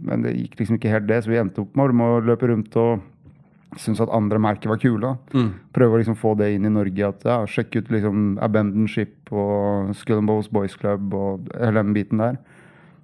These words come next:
Speaker 1: Så drev vi og snakket på at vi skulle starte noe selv, men så er det jo det,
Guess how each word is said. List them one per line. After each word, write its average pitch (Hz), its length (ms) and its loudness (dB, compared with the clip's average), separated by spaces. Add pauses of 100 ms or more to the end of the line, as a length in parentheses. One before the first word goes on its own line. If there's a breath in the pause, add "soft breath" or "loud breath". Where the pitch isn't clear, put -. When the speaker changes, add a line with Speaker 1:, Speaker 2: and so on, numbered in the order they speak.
(220 soft breath)
Speaker 1:
Så - 160 -2
drev 117 240 4
vi 135 60 2
og 180 100 4
snakket 156 320 4
på 110 60 0
at 104 80 0
vi 110 60 -2
skulle 113 180 -2
starte 110 340 2
noe 110 140 0
selv, 151 320 4
men 123 100 2
så 117 120 4
er 110 40 4
det 117 60 4
jo 113 80 4
det, 101 440 -2